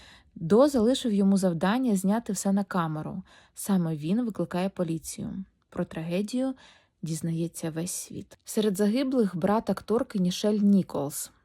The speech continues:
з «Зоряного шляху». Щонайменше троє колишніх учасників пізніше також скоїли самогубство. Nike припиняє виробництво кросівок саме того дизайну. Після заборони ціна на них на чорному ринку виростає до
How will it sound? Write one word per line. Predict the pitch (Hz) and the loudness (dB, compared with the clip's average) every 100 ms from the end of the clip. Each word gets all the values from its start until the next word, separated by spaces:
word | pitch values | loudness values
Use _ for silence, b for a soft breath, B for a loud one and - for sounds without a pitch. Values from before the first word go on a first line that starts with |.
| - | -14
з | 156 | -10
«Зоряного | 147 175 165 160 170 | -2 0 0 -2 -2
шляху». | 165 - 160 - 156 190 - B B B B | -4 -6 -8 -6 -8 -8 -12 B B B B
Щонайменше | - 185 190 196 220 214 190 | -4 2 4 6 4 0 -2
троє | 185 190 240 | 0 2 2
колишніх | 240 196 202 - 190 185 | 2 2 2 2 -4 -4
учасників | - 180 226 - 214 185 | -2 0 0 0 -2 -4
пізніше | - 180 170 190 214 190 | -4 -4 0 0 0 -4
також | 180 - - 190 240 - B B B | -4 -6 -2 0 0 -6 B B B
скоїли | - - 180 190 185 | -10 -2 2 4 2
самогубство. | 185 180 170 175 175 - - - - 151 147 175 _ B B B B | 0 -2 0 0 -2 -8 -12 -12 -10 -10 -10 -12 _ B B B B
Nike | 190 240 277 | 0 0 0
припиняє | - 202 202 202 226 196 | 0 2 4 4 4 2
виробництво | 185 180 180 214 - 180 | 2 2 2 0 -2 -8
кросівок | - 175 - 226 254 202 | -4 -6 -4 -2 0 -2
саме | - 185 202 | -2 0 0
того | 185 180 | -2 -2
дизайну. | 175 180 180 165 156 147 - B B B | 0 0 0 0 -2 -8 -12 B B B
Після | - - 180 | -8 -2 2
заборони | 180 165 180 240 240 | 2 2 0 2 0
ціна | 190 - 180 190 | -2 -2 0 2
на | 175 | 2
них | 165 185 240 202 | 0 -2 -2 -2
на | |
чорному | 185 190 185 165 160 | 0 0 0 0 -2
ринку | 170 233 247 | -2 -2 -2
виростає | 175 170 - 185 185 175 | -4 -4 -4 -2 0 0
до | 160 180 | 0 0